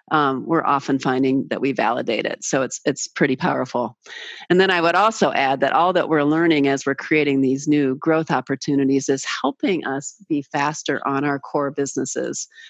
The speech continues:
where we can't take the same level of risk, um, but we can learn at a much faster pace. And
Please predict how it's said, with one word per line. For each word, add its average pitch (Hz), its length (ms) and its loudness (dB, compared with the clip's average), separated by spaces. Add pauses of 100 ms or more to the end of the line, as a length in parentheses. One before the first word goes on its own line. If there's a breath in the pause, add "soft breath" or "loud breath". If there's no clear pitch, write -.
where 160 120 0
we 151 100 -2
can't 254 300 0
take 208 240 0
the 147 60 -2
same 185 320 0
level 226 300 0
of 233 120 -2
risk, 254 380 -4 (180)
um, 147 400 -4 (460 soft breath)
but 151 140 4
we 175 120 6
can 185 520 0
learn 156 260 2
at 135 100 0
a 131 60 0
much 143 360 0
faster 131 460 -4
pace. 131 600 -4
And 139 380 -2